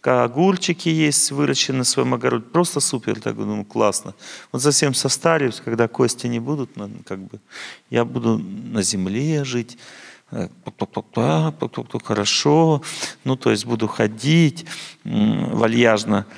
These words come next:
огурчики кушать. Это такая мечта была. А сейчас у меня нет в этом никакой потребности. Я вот чувствую, что я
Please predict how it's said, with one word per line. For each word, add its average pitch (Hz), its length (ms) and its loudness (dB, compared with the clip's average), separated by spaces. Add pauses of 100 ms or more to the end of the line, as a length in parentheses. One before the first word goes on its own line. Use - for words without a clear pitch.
(200)
огурчики 135 760 0
кушать. - 480 -2 (1120)
Это 113 160 2
такая 120 240 2
мечта 123 380 2
была. 98 340 4 (1120)
А 135 80 0
сейчас - 520 2
у 180 40 0
меня 185 140 4
нет 208 300 2
в 139 60 2
этом 131 240 2
никакой 135 420 0
потребности. 98 760 -2 (420)
Я 139 180 6
вот 156 180 0
чувствую, 147 460 0
что - 220 0
я 143 360 4